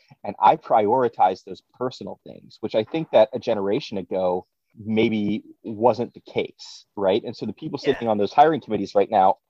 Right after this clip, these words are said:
Speaker 1: don't think like that. But
Speaker 2: Mm-hmm.
Speaker 1: there's that. There's a push towards publishing in open access journals, which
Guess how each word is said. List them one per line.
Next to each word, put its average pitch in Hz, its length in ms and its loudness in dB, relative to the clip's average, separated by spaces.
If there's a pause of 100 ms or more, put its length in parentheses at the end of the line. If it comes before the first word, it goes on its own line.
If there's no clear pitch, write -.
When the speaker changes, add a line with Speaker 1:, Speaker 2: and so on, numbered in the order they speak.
(160)
Speaker 1:
don't 98 180 -4 (240)
think 127 240 -6
like - 200 -14 (100)
that. - 280 -12
But - 240 -2
Speaker 2:
Mm-hmm. 196 380 -20 (140)
Speaker 1:
there's - 240 0
that. 180 260 4 (300)
There's 113 160 0
a 117 60 4
push - 440 -2
towards 104 540 0 (200)
publishing 113 460 0
in 98 140 0
open 101 240 -2
access - 400 -4
journals, 104 580 -8 (880)
which 110 380 2